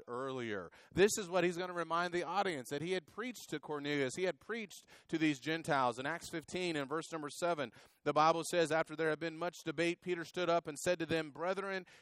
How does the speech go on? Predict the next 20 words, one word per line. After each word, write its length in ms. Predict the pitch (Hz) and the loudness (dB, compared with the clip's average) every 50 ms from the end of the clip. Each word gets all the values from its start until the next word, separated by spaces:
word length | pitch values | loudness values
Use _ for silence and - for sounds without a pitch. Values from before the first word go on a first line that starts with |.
| _ | _
you 200 | - 160 185 185 | -10 -10 -8 -8
know 400 | 175 160 160 165 175 180 190 190 | -8 -4 -2 0 4 4 4 6
that 180 | 170 170 160 156 | 6 4 4 4
in 80 | 160 156 | 2 0
the 120 | 143 139 | -2 -4
early 440 | - - 180 190 202 202 196 196 185 | -4 -4 -4 -4 -2 2 0 0 2
days 400 | 156 165 165 165 170 170 160 - | 2 0 2 2 2 0 -2 -2
God 340 | - 156 156 165 170 170 170 | -2 0 2 2 2 2 0
made 200 | 165 156 147 135 | -2 -4 -4 -4
a 80 | 131 | -4
choice 400 | - - - 190 196 190 - - | -6 -8 -8 -4 -4 -4 -4 -4
among 300 | 165 151 156 151 151 147 | -6 -4 -4 -4 -4 -6
you 280 | 151 170 180 190 196 180 | -8 -8 -6 -6 -2 0
that 160 | 156 139 123 | 0 0 2
by 220 | 120 143 147 143 | 2 2 2 2
my 400 | 131 135 147 160 175 175 185 185 | 0 -2 -4 -2 -2 -2 -2 -4
mouth 500 | 180 170 175 185 190 160 131 131 156 175 _ - - - - - | -6 -6 -4 -2 0 0 2 0 0 -2 _ -12 -20 -20 -10 -6
the 100 | 151 151 | -6 -6
Gentiles 680 | - - 165 202 214 190 190 180 175 175 180 175 151 147 | -4 -2 -4 -4 -2 0 0 2 4 6 4 4 4 0
would 180 | 143 135 131 | -6 -8 -8